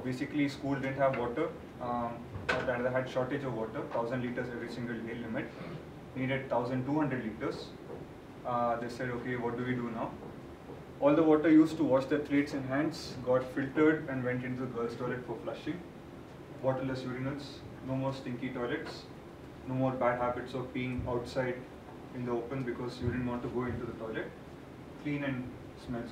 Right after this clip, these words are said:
good. Yeah, so work, waste, this is the kind of impact we've had only thanks to collecting data. Uh, energy impact.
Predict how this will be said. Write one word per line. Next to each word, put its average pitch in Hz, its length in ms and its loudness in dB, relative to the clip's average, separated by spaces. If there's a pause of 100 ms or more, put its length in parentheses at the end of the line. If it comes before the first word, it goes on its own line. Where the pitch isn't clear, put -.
good. - 80 -10 (2000)
Yeah, 151 200 0 (140)
so 131 60 -6 (960)
work, 131 280 2 (220)
waste, 135 320 -2 (240)
this 135 100 -6
is 170 60 -4
the 170 80 2
kind 160 220 0
of 151 100 -2
impact 143 400 2
we've 139 160 -4
had 120 220 -2 (200)
only 131 160 -4
thanks 131 280 -4
to 127 240 -6
collecting 117 400 -6
data. 113 280 -8 (1400)
Uh, 120 320 4
energy 135 420 0
impact. 131 480 0